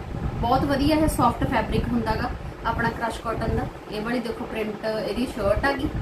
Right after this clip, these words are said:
ਇੱਦਾਂ ਦੇਖੋ ਫਲੋ-, ਫਲੋਰਸ ਜੀ ਹੈਗੀ, ਵਧੀਆ ਫਲਾਰ ਵਾਲੀ ਹੈਗੀ। ਤੇ ਇਹ ਦੇਖੋ ਇਹਦੀ ਬਾਟਮ ਹੈਗੀ, ਆਹ ਵਾਲੀ ਬਾਟਮ ਹੈ ਤੇ ਮੈਰੂਨ ਸ਼ੇਡ ਦੇ ਵਿੱਚ, ਤੇ ਇਹ ਸ਼ਰਟ ਹੈਗੀ। ਤੁਸੀਂ ਇਹਦੇ ਵਿੱਚ ਵੀ ਕਾਫੀ ਕਲਰ ਵਗੈਰਾ ਆਪਾਂ ਨੂੰ ਮਿਲ ਜਾਂਦੇ ਨੇ, ਕੋਈ ਮਰਜ਼ੀ ਲੈ ਸਕਦੇ ਹੋ। ਨਾਲ ਮਸਲਿਨ ਦੀ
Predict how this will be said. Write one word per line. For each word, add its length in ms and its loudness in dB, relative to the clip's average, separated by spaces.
ਇੱਦਾਂ 180 -4
ਦੇਖੋ 200 -6
ਫਲੋ-, 420 6
ਫਲੋਰਸ 480 0
ਜੀ 100 -2
ਹੈਗੀ, 180 -2
ਵਧੀਆ 340 0
ਫਲਾਰ 320 2
ਵਾਲੀ 280 0
ਹੈਗੀ। 220 0
ਤੇ 60 -2
ਇਹ 480 2
ਦੇਖੋ 280 0
ਇਹਦੀ 140 0
ਬਾਟਮ 360 0
ਹੈਗੀ, 180 -2
ਆਹ 60 -6
ਵਾਲੀ 180 -2
ਬਾਟਮ 360 0
ਹੈ 60 4
ਤੇ 100 0
ਮੈਰੂਨ 340 4
ਸ਼ੇਡ 280 -2
ਦੇ 100 0
ਵਿੱਚ, 300 -2
ਤੇ 60 2
ਇਹ 160 0
ਸ਼ਰਟ 340 -4
ਹੈਗੀ। 200 -4
ਤੁਸੀਂ 200 2
ਇਹਦੇ 140 4
ਵਿੱਚ 200 2
ਵੀ 100 4
ਕਾਫੀ 300 6
ਕਲਰ 280 2
ਵਗੈਰਾ 280 2
ਆਪਾਂ 200 0
ਨੂੰ 80 0
ਮਿਲ 160 0
ਜਾਂਦੇ 200 0
ਨੇ, 60 -2
ਕੋਈ 180 -2
ਮਰਜ਼ੀ 320 0
ਲੈ 140 2
ਸਕਦੇ 280 -4
ਹੋ। 60 0
ਨਾਲ 180 4
ਮਸਲਿਨ 420 -2
ਦੀ 80 0